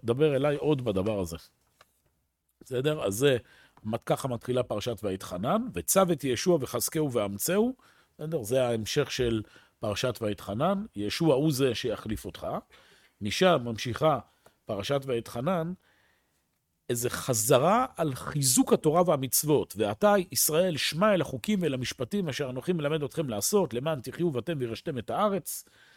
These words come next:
לא תוסיפו על הדבר אשר אנוכי מצווה אתכם, ולא תגרעו ממנו לשמור את מצוות אדוני אלוהיכם אשר אנוכי מצווה אתכם." צריך איסור בל תוסיף ולא לגרוע, צריך לעשות בדיוק את המצוות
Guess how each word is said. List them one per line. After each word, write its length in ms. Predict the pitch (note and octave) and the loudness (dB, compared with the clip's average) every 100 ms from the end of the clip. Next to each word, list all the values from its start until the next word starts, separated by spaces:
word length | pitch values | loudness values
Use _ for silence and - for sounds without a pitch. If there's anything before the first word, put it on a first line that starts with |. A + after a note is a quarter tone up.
| - - - | -20 -14 -2
לא 120 | G#2 | -2
תוסיפו 680 | - A2 - - C4 B3+ G#3+ | 0 -2 2 6 6 8 8
על 60 | |
הדבר 360 | G3 F3+ F3 F3+ | 8 6 6 4
אשר 140 | E3+ | 2
אנוכי 200 | F3 D#3+ | 2 0
מצווה 280 | D#3+ E3 D3+ | -2 -2 -2
אתכם, 240 | C#3 C#3 A#2+ | -2 -2 0
ולא 200 | A#2 D#3+ | 2 2
תגרעו 320 | D3+ B2+ C3 | 0 0 0
ממנו 280 | D3 D#3+ C3+ | 2 0 0
לשמור 360 | A2+ - D3+ D3 | -2 -2 -2 -2
את 120 | G#2+ | -4
מצוות 360 | A#2+ - D#3+ B2+ | -8 -4 -2 -2
אדוני 200 | B2+ D3+ | -2 -2
אלוהיכם 420 | B2 A2+ D#3 C#3 | -2 -2 -2 -4
אשר 180 | A2+ C3+ | -4 -4
אנוכי 200 | B2 B2+ | -6 -6
מצווה 280 | A2+ G#2 | -2 -2
אתכם." 300 | F#2+ - B2 G3+ - - | -4 -2 -2 -2 -12 -10
צריך 180 | - B2+ | -4 -2
איסור 260 | G#2 D#3+ | 0 0
בל 180 | B2+ C3 | 4 4
תוסיף 520 | - A2 - E3+ - | 4 -4 0 0 2
ולא 200 | B2 A#2+ | 0 2
לגרוע, 440 | A#2 G2+ A2+ D#3 F3+ | 0 2 6 6 4
צריך 220 | - - | -2 -8
לעשות 260 | A#2 D#3 B2+ | -6 -4 -4
בדיוק 360 | A#2+ D#3 D#3 | 0 0 0
את 100 | C#3+ | -2
המצוות 460 | A#2+ A2+ - D3 | -2 -4 -2 -2